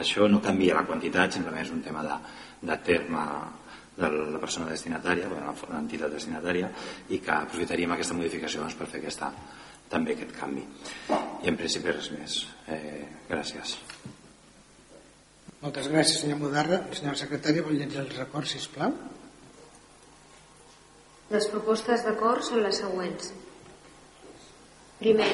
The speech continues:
Speaker 3: aprovar inicialment l'expedient de modificació de crèdits número zero dos dos mil vint-i-tres, expedient mil sis-cents trenta-u barra dos mil vint-i-tres guió mil set-cents zero set,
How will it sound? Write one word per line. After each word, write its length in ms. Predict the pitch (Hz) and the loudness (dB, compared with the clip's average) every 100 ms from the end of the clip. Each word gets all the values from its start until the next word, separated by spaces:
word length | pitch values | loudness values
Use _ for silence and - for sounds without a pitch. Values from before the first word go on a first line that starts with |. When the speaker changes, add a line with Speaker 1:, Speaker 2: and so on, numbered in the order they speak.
| 214 | 2
Speaker 3:
aprovar 300 | 196 214 240 | 2 4 4
inicialment 500 | 269 - 240 233 247 | 4 4 4 4 4
l'expedient 420 | 226 - 208 214 233 | 2 2 4 6 4
de 60 | |
modificació 500 | 214 190 196 190 208 | 2 0 0 -2 2
de 140 | 190 190 | 2 2
crèdits 380 | 196 226 254 208 | 2 2 2 2
número 240 | 196 190 185 | 2 0 0
zero 240 | 190 185 | 0 2
dos 240 | 185 185 - | 2 2 -2
dos 160 | 185 | -4
mil 100 | 196 180 | -4 -4
vint-i-tres, 640 | 180 175 - 226 320 - - - - - | -4 -4 0 2 2 0 -8 -12 -12 -10
expedient 480 | 180 202 196 202 | -4 2 4 4
mil 140 | 190 190 | 2 -2
sis-cents 320 | 190 190 185 | -2 -6 -4
trenta-u 320 | 185 180 185 180 | -2 -2 -2 0
barra 260 | 185 180 180 | 0 0 -2
dos 160 | 175 | -2
mil 160 | 190 185 | -2 -2
vint-i-tres 800 | 190 185 190 185 180 175 - 190 | -2 -2 -4 -2 0 0 -4 -6
guió 240 | 190 185 | -2 -2
mil 320 | 185 196 190 | -2 -2 -2
set-cents 480 | - 185 185 175 175 | -2 -8 -6 -6 -2
zero 140 | 175 170 | -4 -2
set, 240 | 214 254 | 0 0